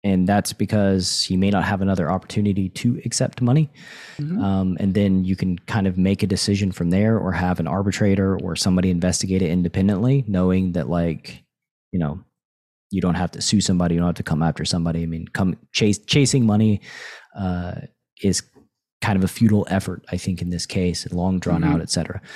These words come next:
Speaker 1: So yeah, I think he should have accepted the money. Um, and then what was the final one? Is, was there, do I think there
Speaker 2: Yeah,
Speaker 1: was
Speaker 2: I, I,
Speaker 1: cheating?
Speaker 2: do, do you think there was a foul play in, in some way?
Speaker 1: Oh, I mean,
Speaker 2: And
Speaker 1: there was foul play, but I, I don't think there was cheating, but I think that there was a,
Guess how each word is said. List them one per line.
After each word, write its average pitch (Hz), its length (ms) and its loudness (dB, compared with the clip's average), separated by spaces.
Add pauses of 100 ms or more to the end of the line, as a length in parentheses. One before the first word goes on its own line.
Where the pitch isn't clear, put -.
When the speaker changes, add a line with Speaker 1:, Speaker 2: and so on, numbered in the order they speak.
(160)
Speaker 1:
So - 120 0
yeah, 120 160 4
I 104 80 2
think 160 180 4
he 156 60 6
should 160 160 4
have 147 80 4
accepted 127 360 2
the 113 60 4
money. 101 320 4 (540)
Um, 95 720 2
and 101 140 4
then 98 160 4
what 104 100 4
was 113 120 4
the 120 60 0
final 135 240 4
one? 156 220 4
Is, 110 220 2
was 107 200 2
there, 95 120 -2 (140)
do 107 80 4
I 92 60 4
think 98 180 0
there 101 120 4
Speaker 2:
Yeah, 98 80 2
Speaker 1:
was 98 140 4
Speaker 2:
I, - 100 6
I, 156 40 6
Speaker 1:
cheating? - 260 -4 (200)
Speaker 2:
do, - 120 -12
do 175 140 -2
you 208 80 4
think 196 240 0
there 180 80 2
was 165 160 2
a 151 40 -2
foul 151 300 0
play 120 360 -4 (220)
in, 123 180 -6
in 135 120 0
some 120 240 2
way? 104 300 -2 (680)
Speaker 1:
Oh, - 60 4
I 139 120 4
mean, 110 100 4
Speaker 2:
And 101 80 6
Speaker 1:
there 110 60 4
was 110 140 0
foul 151 220 2
play, 131 400 2
but 95 140 -2
I, 127 160 0
I 151 100 0
don't 165 140 4
think 120 140 0
there 110 120 2
was 95 120 2
cheating, 127 460 4
but 113 140 -2
I 107 80 4
think 104 180 -2
that 95 220 -2
there 107 140 2
was 101 180 0
a, 92 120 0